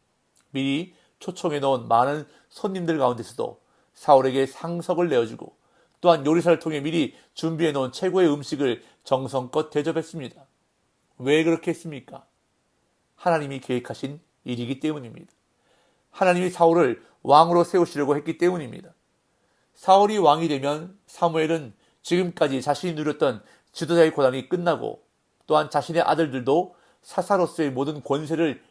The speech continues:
잃게 될 것이지만 사무엘의 관심은 오직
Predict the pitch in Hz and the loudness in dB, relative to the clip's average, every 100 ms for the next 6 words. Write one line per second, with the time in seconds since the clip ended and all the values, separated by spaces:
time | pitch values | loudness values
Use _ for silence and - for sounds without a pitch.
0 | - 180 180 185 175 151 135 143 - 107 | -10 -10 -8 -4 -2 -2 -4 -6 -8 -12
1 | 113 151 101 _ _ _ _ _ _ _ | -6 -6 -6 _ _ _ _ _ _ _
2 | _ _ _ _ _ - 156 147 143 135 | _ _ _ _ _ -4 -2 0 2 0
3 | 123 127 139 165 _ - 120 117 143 | -2 -6 -10 -12 _ -10 -6 -6 -8